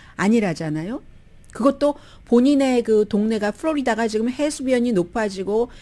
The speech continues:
마이애미 기온 막 펄펄 끓고 하는데도 아니라잖아요. 다 정치적인 거죠. 어, 그래서, 음, 대통령을 한 트럼프 전 대통령이 모를까요? 보고서를 얼마나 많이,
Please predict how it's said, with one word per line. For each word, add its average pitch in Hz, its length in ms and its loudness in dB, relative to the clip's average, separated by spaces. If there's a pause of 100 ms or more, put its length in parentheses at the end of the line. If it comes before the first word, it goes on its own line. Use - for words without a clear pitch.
(200)
마이애미 226 540 0
기온 240 420 -2
막 233 200 -8
펄펄 269 460 -2
끓고 311 380 -8
하는데도 294 460 0
아니라잖아요. 165 800 -4 (120)
다 202 100 -12
정치적인 180 600 -8
거죠. 147 320 -8 (680)
어, 175 160 -10
그래서, 220 540 2 (140)
음, 190 180 -6 (560)
대통령을 311 560 2
한 233 200 -2
트럼프 370 380 -10
전 269 160 -2
대통령이 196 460 -4
모를까요? 156 680 -8 (840)
보고서를 262 460 2
얼마나 226 360 0
많이, 185 320 -6